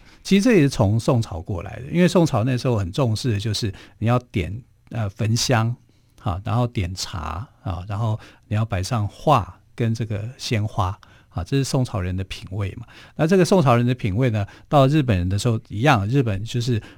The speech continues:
把这样的品味的观念，啊，放进来，就是来展现说你主持人的这个对，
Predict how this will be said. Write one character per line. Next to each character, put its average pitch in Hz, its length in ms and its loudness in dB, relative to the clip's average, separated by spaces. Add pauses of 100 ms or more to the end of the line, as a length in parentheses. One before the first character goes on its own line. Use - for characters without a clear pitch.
把 95 180 0
这 151 140 0
样 135 160 6
的 107 120 0
品 - 280 -6
味 120 160 0
的 107 100 -2
观 120 280 2
念， 120 200 4
啊， 87 120 -12 (120)
放 120 240 2
进 104 280 -4
来， - 360 -14
就 - 140 -2
是 123 240 0 (320)
来 135 140 4
展 117 240 4
现 127 180 4
说 127 160 4
你 123 160 4
主 95 220 -2
持 - 160 -4
人 101 160 0
的 101 180 -2
这 120 160 -4
个 107 140 -2
对， 113 320 0